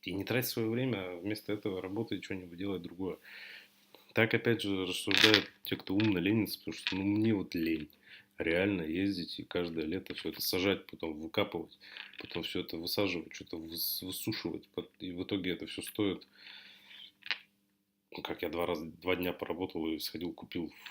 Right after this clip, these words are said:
в какой-нибудь там Магнит или Пятёрочку. Смысл тогда столько времени и сил тратить,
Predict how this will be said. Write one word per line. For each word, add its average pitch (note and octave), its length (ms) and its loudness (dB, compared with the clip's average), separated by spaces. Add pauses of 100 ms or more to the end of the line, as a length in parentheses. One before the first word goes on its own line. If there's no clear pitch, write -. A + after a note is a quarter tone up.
(140)
в - 40 -20
какой-нибудь D#2 560 -2
там D#2 140 -6
Магнит D#2+ 460 -4
или D2 100 -4
Пятёрочку. - 560 -6 (300)
Смысл F#2 520 -2
тогда - 280 -8
столько - 340 -8
времени F#2+ 360 -2
и D#2+ 40 -6
сил G2+ 240 -2
тратить, - 360 -4